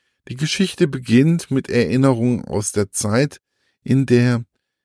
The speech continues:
seine Tochter Jette ein Kind war. Auch weiter hinten im Buch berichtet er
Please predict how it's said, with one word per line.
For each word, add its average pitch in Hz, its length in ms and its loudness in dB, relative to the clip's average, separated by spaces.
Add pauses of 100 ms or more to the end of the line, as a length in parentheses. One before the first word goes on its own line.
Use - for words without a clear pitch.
(260)
seine 98 520 0
Tochter 113 500 -4
Jette 107 560 -2 (500)
ein 127 200 -6
Kind - 440 -8
war. - 220 -14 (920)
Auch - 600 0
weiter 120 380 2
hinten 120 360 0
im 110 180 0
Buch 165 240 0
berichtet - 560 -4
er 123 260 0